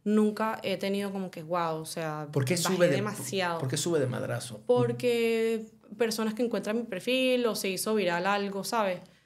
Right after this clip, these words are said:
Speaker 1: Entonces entran.
Speaker 2: Ajá. ¿No has
Speaker 1: Ojo.
Speaker 2: podido de-, a ver, qué?
Speaker 1: Fan Centro también tiene,
Speaker 2: Ujú.
Speaker 1: uno de los pro, es que ellos mismos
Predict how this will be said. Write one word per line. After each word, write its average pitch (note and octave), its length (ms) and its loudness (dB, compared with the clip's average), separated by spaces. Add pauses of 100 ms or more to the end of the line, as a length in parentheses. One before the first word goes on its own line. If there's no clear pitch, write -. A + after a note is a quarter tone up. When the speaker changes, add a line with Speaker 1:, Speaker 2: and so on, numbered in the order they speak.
(160)
Speaker 1:
Entonces F3+ 480 -2 (140)
entran. E3 480 -4
Speaker 2:
Ajá. A#2 320 -2 (300)
¿No D3 160 6
has F3 80 4
Speaker 1:
Ojo. F3+ 100 -6
Speaker 2:
podido D3 340 4
de-, A#2 160 -2
a G#2 60 -2
ver, G2+ 180 -2
qué? - 160 -8 (380)
Speaker 1:
Fan F3+ 340 -4
Centro F#3 480 -6
también F#3+ 380 -4
tiene, D#3 420 -4 (220)
Speaker 2:
Ujú. B2 240 0
Speaker 1:
uno E3 140 -2
de G3+ 80 -4
los G#3 120 -4
pro, F3+ 360 -4 (520)
es F#3+ 140 -8
que - 200 -8
ellos G3+ 420 -4
mismos F#3 680 -4